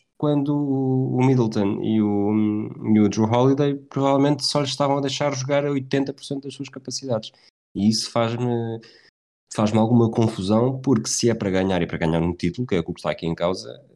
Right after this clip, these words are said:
dificilmente tu ganhas um título sem,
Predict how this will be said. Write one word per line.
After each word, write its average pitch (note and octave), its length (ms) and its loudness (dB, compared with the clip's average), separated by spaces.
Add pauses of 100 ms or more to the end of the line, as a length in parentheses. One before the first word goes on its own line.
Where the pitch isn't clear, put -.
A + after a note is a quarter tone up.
(960)
dificilmente E2+ 1040 0 (220)
tu G2 360 0
ganhas G2+ 320 2
um G2+ 100 0
título A2 340 0
sem, A#2 840 -2